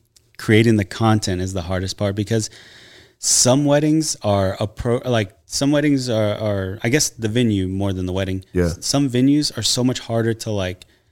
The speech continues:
Speaker 1: have a setup over here, have a setup over there. And, like,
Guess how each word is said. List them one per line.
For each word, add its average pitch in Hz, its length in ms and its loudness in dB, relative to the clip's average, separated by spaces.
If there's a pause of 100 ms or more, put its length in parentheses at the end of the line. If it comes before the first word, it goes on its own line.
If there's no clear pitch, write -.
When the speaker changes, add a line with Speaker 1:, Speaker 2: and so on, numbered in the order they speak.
(160)
Speaker 1:
have 104 240 -4
a 107 60 -4
setup 107 360 0
over 117 180 -2
here, 117 320 -2
have 95 160 -4
a 98 40 -4
setup 104 300 -2
over 117 180 2
there. 127 320 0
And, 104 80 -2
like, 104 240 -4